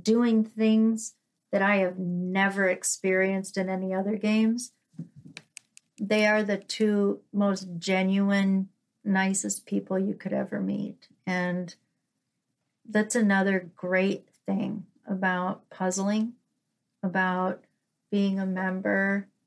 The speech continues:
of, like, the Puzzle People group, is making these amazing connections with people that you would never have met.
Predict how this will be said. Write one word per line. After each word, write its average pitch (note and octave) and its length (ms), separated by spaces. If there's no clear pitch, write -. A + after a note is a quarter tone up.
of, F#3 500
like, F#3 220
the F#3+ 80
Puzzle F#3 400
People G3 400
group, G3 480
is F#3 600
making F#3 840
these G3+ 520
amazing G3 720
connections F3+ 960
with G3+ 220
people G3 600
that F#3 440
you G3 320
would F#3+ 220
never F#3 840
have G3 260
met. F#3+ 600